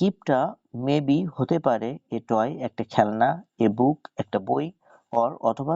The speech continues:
some clothes, কিছু কাপড় হতে পারে। In some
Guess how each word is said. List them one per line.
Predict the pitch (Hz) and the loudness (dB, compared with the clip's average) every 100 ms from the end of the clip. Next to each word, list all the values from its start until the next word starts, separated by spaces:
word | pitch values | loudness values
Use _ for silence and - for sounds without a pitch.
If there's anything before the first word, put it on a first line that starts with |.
| 165 | -2
some | - 127 127 - | 2 0 0 -4
clothes, | 143 - - _ - - - - _ _ | -2 -2 -4 _ -16 -10 -10 -10 _ _
কিছু | 143 147 - | -8 -4 -2
কাপড় | 120 139 127 | -2 -4 -8
হতে | 117 - - | -8 -8 -8
পারে। | - - _ _ _ _ _ _ _ _ _ _ _ _ _ - - _ 165 | -10 -12 _ _ _ _ _ _ _ _ _ _ _ _ _ -20 -20 _ 2
In | 185 170 | 2 4
some | 180 175 | 4 4